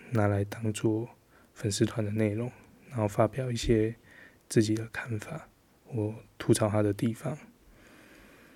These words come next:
所以这个是我们粉丝团的简介啦。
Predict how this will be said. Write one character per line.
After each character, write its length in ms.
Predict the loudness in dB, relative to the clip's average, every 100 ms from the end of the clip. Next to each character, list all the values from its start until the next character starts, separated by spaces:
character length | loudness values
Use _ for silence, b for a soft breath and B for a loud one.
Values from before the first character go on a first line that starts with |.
| B B B -20 -14
所 180 | -2 -2
以 40 |
这 120 | 0
个 140 | 0 0
是 460 | 2 4 6 6
我 100 | 0
们 180 | -2 -6
粉 220 | -8 -6
丝 180 | -4 -4
团 320 | -4 -4 -6 -2
的 440 | 0 0 -2 -6 -10 B B B _
简 200 | -2 0
介 220 | 0 0 0
啦。 260 | -2 -12